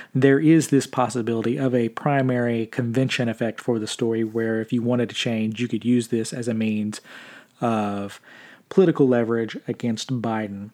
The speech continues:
Otherwise, if that doesn't happen and Biden's the nominee no matter what, you will end up seeing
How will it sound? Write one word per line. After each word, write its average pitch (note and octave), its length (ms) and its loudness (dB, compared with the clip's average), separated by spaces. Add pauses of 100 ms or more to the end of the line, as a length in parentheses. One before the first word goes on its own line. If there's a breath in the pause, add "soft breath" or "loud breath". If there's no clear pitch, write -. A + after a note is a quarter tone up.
(640 loud breath)
Otherwise, D#3 840 4
if D3+ 220 4
that C#3+ 180 6
doesn't C3 180 4
happen B2+ 260 0
and A#2 100 -2
Biden's A#2 340 0
the A#2+ 60 -4
nominee A2 400 -2
no A2+ 80 -2
matter G#2+ 240 -4
what, G3 460 0 (420 loud breath)
you D3+ 280 2
will C3 200 4
end B2+ 240 2
up A#2+ 200 0
seeing A#2 840 0